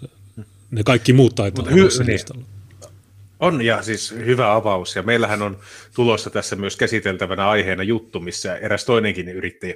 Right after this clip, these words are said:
Speaker 2: vetää natsipassit, ja siinä kävikin vähän nolosti, kun paikallinen juutalaisyhteisö otti yhteyttä kyseiseen poliitikkoon ja sanoi, että "nyt sä, sä, sä tiedät, nyt sä liikut vaarallisilla vyöhykkeillä, sä yrität ottaa meidän paras valoa,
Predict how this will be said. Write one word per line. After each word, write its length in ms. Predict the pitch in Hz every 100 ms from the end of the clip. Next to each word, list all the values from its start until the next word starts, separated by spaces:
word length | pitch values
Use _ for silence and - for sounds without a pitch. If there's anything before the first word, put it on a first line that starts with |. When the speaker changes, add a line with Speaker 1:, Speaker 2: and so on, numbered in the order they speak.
| -
Speaker 2:
vetää 300 | 101 95 90
natsipassit, 800 | 101 101 - 98 107 104 - -
ja 140 | 92 87
siinä 220 | - 90
kävikin 380 | 98 95 - 85
vähän 180 | 92 101
nolosti, 480 | 117 104 - 98 - - - -
kun 100 | 101
paikallinen 480 | 110 104 101 98 90
juutalaisyhteisö 880 | 101 104 101 92 - 104 - 95 95
otti 240 | 92 - 107
yhteyttä 580 | 117 - 98 - 98 - - - _ -
kyseiseen 360 | 107 98 92
poliitikkoon 540 | - 110 104 92 - 92
ja 40 |
sanoi, 300 | 98 95 90
että 300 | 85 - 90 - - - - -
"nyt 160 | 107 101
sä, 160 | 98 85 - _ _ -
sä, 180 | - 95
sä 120 | -
tiedät, 280 | - 110 98 - 82
nyt 140 | 95 92
sä 140 | 95
liikut 240 | 87 92
vaarallisilla 520 | 98 98 90 90 90 90 117
vyöhykkeillä, 500 | 104 95 - 95 90 - - -
sä 140 | -
yrität 220 | 98 95
ottaa 240 | 92 - 95
meidän 300 | 95 95 82
paras 360 | 87 85 -
valoa, 280 | 78 69 73